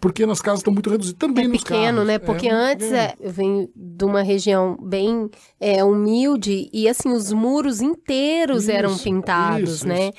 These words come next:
Speaker 2: Viravam realmente outdoors. Os
Speaker 1: É.
Speaker 2: muros das famílias mais humildes viravam, porque você vendia o seu muro durante a eleição e era bem,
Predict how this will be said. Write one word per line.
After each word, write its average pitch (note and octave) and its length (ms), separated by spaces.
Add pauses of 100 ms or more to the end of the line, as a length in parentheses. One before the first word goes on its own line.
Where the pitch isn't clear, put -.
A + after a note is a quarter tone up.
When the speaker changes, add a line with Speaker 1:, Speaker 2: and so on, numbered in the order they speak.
Speaker 2:
Viravam A#3 420
realmente C#4 540
outdoors. A#3 720
Os F#3+ 200
Speaker 1:
É. G#3+ 60
Speaker 2:
muros A3+ 380
das A3+ 180
famílias A3+ 460
mais C4+ 340
humildes B3+ 580
viravam, D4 480
porque - 160
você D4 160 (160)
vendia D4 600
o E4 60
seu B3 220
muro A3 240
durante G#3 400
a A3 40
eleição G#3+ 320
e D4 80
era D4+ 120
bem, D4+ 380